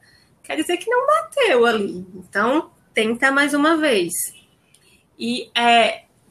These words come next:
queria falar dessa questão do, do medo que você falou logo no começo, do, do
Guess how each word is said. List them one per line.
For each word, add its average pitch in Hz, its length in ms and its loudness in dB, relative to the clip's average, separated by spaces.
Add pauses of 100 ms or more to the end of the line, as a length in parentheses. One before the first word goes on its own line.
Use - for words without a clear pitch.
(100)
queria 240 220 0
falar 233 320 2
dessa 247 280 0
questão 262 480 -4
do, 302 240 -6
do 320 240 -10
medo 311 380 2
que 214 120 -16
você 208 240 -8
falou 214 360 -4
logo 202 240 -6
no 208 120 -6
começo, 208 540 -6
do, 214 220 -8
do 208 280 -14